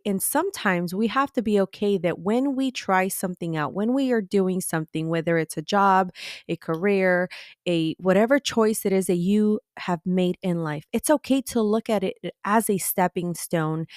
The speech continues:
that maybe began the actual journey for you, right? And so let's talk about understanding what,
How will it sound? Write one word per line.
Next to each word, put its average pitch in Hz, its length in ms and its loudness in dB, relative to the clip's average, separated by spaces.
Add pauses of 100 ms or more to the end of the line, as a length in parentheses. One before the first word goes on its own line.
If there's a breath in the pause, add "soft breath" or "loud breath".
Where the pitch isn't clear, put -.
(300 loud breath)
that 185 300 4
maybe 196 400 -2
began 196 760 0 (760)
the 185 300 2
actual 180 360 0
journey 160 360 -2
for - 260 -6
you, - 180 -8
right? 175 340 2 (500 loud breath)
And 202 200 4
so 185 440 6 (1600)
let's 240 280 6
talk 220 240 2
about 185 440 2 (100)
understanding 180 680 0
what, 175 240 4